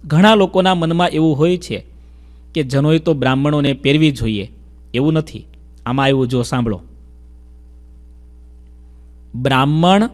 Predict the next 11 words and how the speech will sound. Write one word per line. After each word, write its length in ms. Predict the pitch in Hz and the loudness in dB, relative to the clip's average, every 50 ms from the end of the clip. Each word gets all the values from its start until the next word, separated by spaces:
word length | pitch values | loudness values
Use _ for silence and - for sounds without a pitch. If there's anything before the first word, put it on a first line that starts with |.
| - - - - - - - - - | -8 -18 -20 -20 -20 -20 -20 -20 -10
ક્ષત્રિય 560 | - - 156 156 - - - 165 180 202 208 | -4 -4 -4 -4 -4 -4 0 2 4 4 4
અને 240 | 208 - 180 180 151 | 2 0 0 0 0
વૈશ્ય 500 | 117 127 135 - - - - 123 104 - - - - - - - - - - - - - - - - - - - | 0 0 -2 -2 -6 -8 -8 -10 -10 -12 -14 -20 -20 -20 -20 -20 -20 -20 -20 -20 -20 -20 -20 -20 -20 -20 -12 -4
ત્રણે 320 | - 147 165 175 196 208 | 0 0 2 4 2 2
ત્રણ 360 | 202 - - 160 160 180 196 | 0 -2 -2 0 2 2 2
જ્ઞાતિના 600 | 196 151 147 143 143 143 147 - 156 160 165 175 | 0 0 -2 -2 -2 -2 -2 -2 -2 -2 0 -2
પુરુષોએ 760 | 175 180 - - 131 135 147 - - 143 127 127 131 143 165 170 | -2 -4 -8 -6 -4 -4 -4 -4 -4 -4 -2 0 0 0 -2 -4
જનોઈ 460 | - 123 - - 117 120 131 151 170 | -8 -12 -10 -8 -4 -2 -2 -2 -2
પહેરવાનો 500 | - - 127 123 123 123 131 135 143 156 | -4 -4 -4 -4 -2 -2 -2 -4 -4 -4
અધિકાર 520 | - 123 104 - 120 120 - 123 123 123 | -6 -8 -8 -10 -8 -6 -4 -4 -4 -6
છે. 320 | - - - - 120 87 | -6 -10 -12 -12 -12 -12